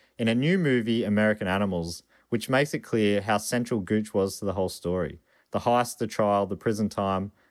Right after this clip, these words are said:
the magazine pieces, the books, and now finally the film. Gooch's ordeal took what would have been a simple heist into the realm, into the realm of serious violent crime.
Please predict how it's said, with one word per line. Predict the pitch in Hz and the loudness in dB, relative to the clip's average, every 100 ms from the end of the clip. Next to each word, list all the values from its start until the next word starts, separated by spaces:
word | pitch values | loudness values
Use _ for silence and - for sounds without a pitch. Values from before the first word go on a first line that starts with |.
| - | -4
the | 107 | 2
magazine | 113 117 117 110 | 2 2 2 0
pieces, | 110 107 - 104 | 0 -2 0 -4
the | 98 | -4
books, | 90 104 - - | 0 -2 -2 -4
and | 98 | -2
now | 98 98 | 0 0
finally | - 101 95 92 92 | -2 -2 0 0 -2
the | 87 | -4
film. | - 92 90 76 78 _ _ _ _ _ _ _ | -6 -4 -2 -4 -10 _ _ _ _ _ _ _
Gooch's | 160 180 - - 175 151 | 2 2 -2 -4 0 2
ordeal | 139 117 120 117 117 117 _ - | 2 2 4 4 2 -2 _ -4
took | 139 - | -4 0
what | 120 135 123 | 4 4 4
would | 139 | 2
have | 151 127 | 2 4
been | 127 120 117 120 - | 2 4 2 -2 -6
a | |
simple | - 135 135 117 | -4 -2 0 0
heist | 117 110 104 - - - | 2 2 0 -6 -12 -2
into | 110 | 2
the | 107 | 4
realm, | 107 110 113 110 _ _ - | 4 4 2 -2 _ _ -6
into | 107 120 | -2 2
the | 107 | 4
realm | 110 107 107 104 | 4 4 2 0
of | - | -6
serious | - 117 107 104 | 0 2 4 2
violent | - 95 95 95 - | 0 0 2 0 -4
crime. | - 90 90 78 | -6 -4 -2 -6